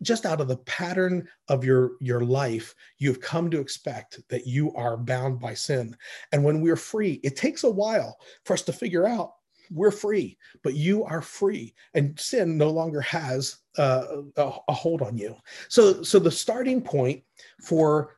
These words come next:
a life where we break away from sin is understanding that I am no longer in Adam, and that I am in Christ, that positionally this is true. Because if this is true positionally, then practically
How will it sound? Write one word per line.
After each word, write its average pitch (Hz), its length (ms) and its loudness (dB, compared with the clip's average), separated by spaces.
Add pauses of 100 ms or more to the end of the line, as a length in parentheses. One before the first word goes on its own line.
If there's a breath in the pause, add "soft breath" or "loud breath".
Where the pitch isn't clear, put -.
a 143 100 6
life 143 640 4
where 139 140 4
we 135 140 0
break 131 360 -2
away 135 240 2
from 107 200 -10
sin 92 320 -10 (640 loud breath)
is 160 280 4
understanding 151 760 0
that 104 120 -8
I 123 180 -4
am 165 120 0
no 175 120 2
longer 151 420 0
in 117 100 -6
Adam, 104 360 -14 (280)
and 120 120 -6
that 101 120 -12
I 98 140 -10
am 120 180 -6
in 120 80 -6
Christ, 113 580 -12 (340 loud breath)
that - 160 2
positionally 131 1120 4 (280)
this 143 240 2
is 135 140 -2
true. 127 480 -4 (280 loud breath)
Because 180 420 4
if 185 240 8
this 208 220 4
is - 180 -2
true 220 420 0
positionally, 135 920 -2 (380 loud breath)
then 151 220 4
practically 180 1040 -2